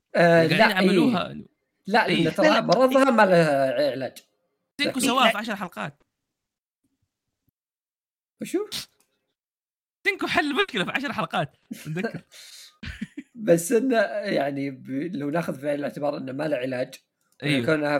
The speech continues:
Speaker 1: تقعد في المستشفى هي بس، يعني في ناس بيرعونها بس، هذا الفائدة من المستشفى ذاك الوقت، لين تموت. فخلينا نقول إنهم اختاروا اللي هم يبغونه، لأن حتى هي قالت إنه هذا الشيء اخترته بإرادتي وبموافقة
Speaker 3: إيه.
Speaker 1: أبوي يعني.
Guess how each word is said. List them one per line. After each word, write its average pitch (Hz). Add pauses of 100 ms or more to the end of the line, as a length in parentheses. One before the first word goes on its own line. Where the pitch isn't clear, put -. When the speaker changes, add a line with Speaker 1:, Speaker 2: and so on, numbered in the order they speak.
(160)
Speaker 1:
تقعد 190
في -
المستشفى 139
هي 131
بس، - (380)
يعني 131
في -
ناس 151
بيرعونها 135
بس، 127
هذا 190
الفائدة 131
من 120
المستشفى 127
ذاك -
الوقت، 131 (640)
لين 127
تموت. 151 (840)
فخلينا 175
نقول 214
إنهم 196
اختاروا 214 (180)
اللي 156
هم 202
يبغونه، 135
لأن 143
حتى 185
هي 170
قالت 151
إنه 143 (340)
هذا 165
الشيء 180
اخترته 165
بإرادتي 170
وبموافقة 170
Speaker 3:
إيه. 202
Speaker 1:
أبوي 127
يعني. -